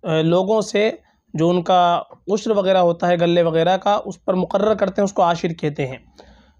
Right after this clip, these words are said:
और आशिर के माना दसवें हिस्से के भी आते हैं। तो ये आशिर नाम रखना चाहे तो रख सकते हैं, लेकिन कुछ ज़्यादा अच्छे माना इसके नहीं, नहीं बनते, बाकी रख सकते हैं।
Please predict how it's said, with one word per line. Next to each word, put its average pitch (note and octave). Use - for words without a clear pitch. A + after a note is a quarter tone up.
और D#3
आशिर F#3+
के A3+
माना A3+
दसवें F3
हिस्से F3
के G3+
भी G3+
आते G3+
हैं। G#3
तो E3
ये F#3+
आशिर G3
नाम A3
रखना A3+
चाहे B3
तो A#3+
रख F#3
सकते -
हैं, A3+
लेकिन C4
कुछ A#3+
ज़्यादा F#3+
अच्छे G3
माना F3+
इसके F3+
नहीं, E3+
नहीं F#3
बनते, G3+
बाकी F#3+
रख B3+
सकते E3
हैं। C3